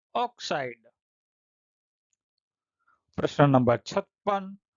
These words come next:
માનવ ચેતાતંત્રમાં નીચેનામાંથી ખાલી જગ્યા મહત્વની ભૂમિકા ભજવે છે? સોડિયમ અને પોટેશિયમ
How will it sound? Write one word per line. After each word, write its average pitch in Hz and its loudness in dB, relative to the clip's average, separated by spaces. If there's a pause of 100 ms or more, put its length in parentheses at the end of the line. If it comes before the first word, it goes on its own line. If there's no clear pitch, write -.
(320)
માનવ 214 0
ચેતાતંત્રમાં 156 -4
નીચેનામાંથી 190 -2
ખાલી 190 -6
જગ્યા 190 -2
મહત્વની 156 -4
ભૂમિકા 131 -4
ભજવે 135 -2 (320)
છે? 131 -6 (1900)
સોડિયમ 147 2 (100)
અને 139 -6
પોટેશિયમ 143 -6